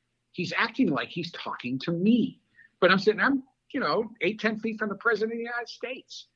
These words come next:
There are just, I mean, I've been to Hawaii a bunch of times, and at first mostly, uh, for the Maui Invitational. Um, you know, being in Ireland,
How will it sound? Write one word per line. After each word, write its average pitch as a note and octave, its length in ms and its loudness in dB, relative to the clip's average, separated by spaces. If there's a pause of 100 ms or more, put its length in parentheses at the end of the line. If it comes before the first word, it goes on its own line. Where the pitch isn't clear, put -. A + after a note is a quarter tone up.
(640)
There F#3 160 8
are F3 60 8
just, F3 460 2
I G3+ 140 0
mean, F3 180 -4
I've D#3 140 0
been E3+ 120 0
to D3 60 2
Hawaii D#3+ 680 0 (680)
a C3+ 60 -4
bunch D3+ 420 -4
of C3+ 100 -6
times, B2 500 -6
and B2 240 -10 (100)
at B2+ 80 -2
first D#3 400 0
mostly, C3+ 540 -2 (580)
uh, B2+ 300 -6 (160)
for C#3+ 260 8
the C#3+ 180 4
Maui C#3+ 360 2
Invitational. E3 540 -6 (920)
Um, A#2 600 -8 (800)
you E3 140 2
know, D3 120 2
being E3 420 0
in D#3+ 120 2
Ireland, D#3 540 4